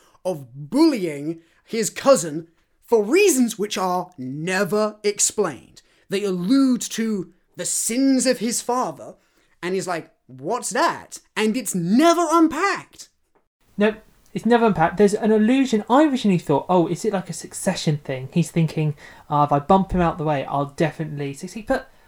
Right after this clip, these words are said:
Speaker 2: I don't think that's really the case either.
Speaker 1: No,
Speaker 2: I think
Speaker 1: 'cause
Speaker 2: Joel
Speaker 1: he definitely has the better claim.
Speaker 2: Yeah. So I don't know what he wants. And also, he does it badly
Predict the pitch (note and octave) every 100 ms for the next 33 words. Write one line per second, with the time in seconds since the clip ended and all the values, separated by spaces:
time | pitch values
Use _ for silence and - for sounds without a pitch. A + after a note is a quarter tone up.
0 | - F#4 F#4+ F#4 C#4+ C4+ A3+ F3+ G3+ -
1 | F#4 F4+ C#3 C#3 - _ - A3 A3+ G#3
2 | A#3+ B3+ A#3+ A#3 C4+ D#4+ C4 A3+ A#3+ D#3
3 | D#3 D#3+ G3+ G3+ - - F#3+ A#2+ F#2+ G#2
4 | _ _ _ _ _ _ _ _ - E4+
5 | D#4 - _ _ _ _ _ _ _ _
6 | _ _ _ _ _ _ _ - A3+ G#3+
7 | G#3+ - G3+ A#3+ B3 A#3+ G3+ E3 F#3+ F3
8 | D3 E3+ - A#3 C#4 C#4+ C4 - A#3+ D4+
9 | F4 D#4+ - _ _ _ _ _ G3 F#3+
10 | G#3 A3+ C#4 F#4+ -